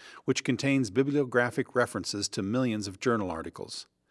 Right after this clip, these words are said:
Medline can be accessed in many ways, but the most common way, which is freely available, is through PubMed, which is maintained by the U S National Library of Medicine.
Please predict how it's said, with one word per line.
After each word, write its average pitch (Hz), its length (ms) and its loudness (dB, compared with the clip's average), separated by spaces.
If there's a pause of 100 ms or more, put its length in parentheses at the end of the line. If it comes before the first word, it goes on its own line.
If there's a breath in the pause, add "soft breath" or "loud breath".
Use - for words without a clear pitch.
(420 loud breath)
Medline 131 560 4
can 123 140 -4
be 113 100 2
accessed 113 560 0
in 101 140 -2
many 113 200 0
ways, 104 540 -2
but - 140 -4
the - 40 -8
most 107 240 -2
common 143 380 0
way, 80 240 -4
which 101 200 -6
is 95 100 -6
freely 107 360 0
available, 95 560 2 (400 loud breath)
is 135 200 2
through 123 260 2
PubMed, 101 720 -2 (420 soft breath)
which 123 200 0
is 110 140 4
maintained 107 600 -2
by 98 100 4
the 87 140 -6
U 123 200 4
S 120 220 2
National 110 480 -4
Library 95 460 -4
of 90 120 -8
Medicine. 98 420 -4